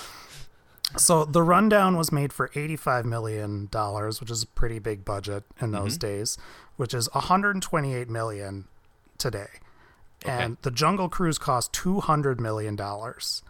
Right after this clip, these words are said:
Speaker 1: And Jungle Cruise looks way worse, in my opinion. <laughs> It is just astounding to me how, you know, it's kinda like the, the emperor, the emperor has no clothes type situation where it's just,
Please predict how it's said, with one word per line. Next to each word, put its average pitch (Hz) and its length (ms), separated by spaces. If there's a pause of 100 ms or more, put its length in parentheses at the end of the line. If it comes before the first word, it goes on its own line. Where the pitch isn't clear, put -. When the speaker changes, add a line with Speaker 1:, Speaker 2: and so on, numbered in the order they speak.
(760)
Speaker 1:
And 123 460 (480)
Jungle 147 320
Cruise 143 380
looks 123 260
way 113 220
worse, 110 360
in 151 80
my 147 160
opinion. 143 420
<laughs> - 20 (1080)
It 147 120
is 139 120
just 156 280
astounding 139 720
to 143 100
me 117 340
how, 120 520 (1300)
you 156 100
know, 135 140
it's 120 140
kinda 170 260
like 143 280
the, 113 360 (380)
the 120 260
emperor, 120 560 (340)
the 143 140
emperor 120 320
has 117 220
no 113 160
clothes 110 420
type 101 220
situation 107 640
where 110 200
it's 107 140
just, - 320